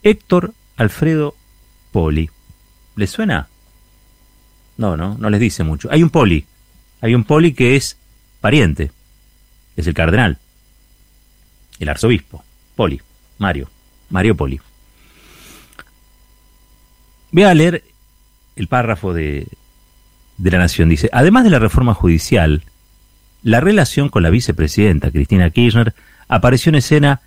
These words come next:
entre los empresarios que escuchaban a Fernández". Y aquí abre comillas, es decir, esto que sigue está atribuido a Héctor Alfredo Poli.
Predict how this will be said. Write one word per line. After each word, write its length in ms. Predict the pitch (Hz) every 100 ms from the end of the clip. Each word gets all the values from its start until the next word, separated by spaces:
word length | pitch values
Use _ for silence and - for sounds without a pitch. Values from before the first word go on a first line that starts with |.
| _ _
entre 240 | 123 120 123
los 160 | 120
empresarios 540 | 123 120 131 - 156 131
que 80 | -
escuchaban 440 | 95 - 95 90
a 80 | 78
Fernández". 680 | - 71 71 71 76 - _ _ _ _ _ _ _ _ _ _ _ _ _ _ _ _ _ -
Y 80 | 117
aquí 200 | 113 147
abre 340 | 151 143 90
comillas, 440 | 87 110 104 76 -
es 100 | 87
decir, 260 | - 87 -
esto 240 | 101 104
que 100 | 113
sigue 480 | - 120 110 135 165 _ _ _ _ _ _ _ _ _ _ _ _ _ _ _ _
está 220 | - - 90
atribuido 640 | 80 127 156 110 123 170 _ _ _
a 200 | 120 170
Héctor 320 | 165 107 214
Alfredo 360 | 139 - 92 143
Poli. 400 | - 69 78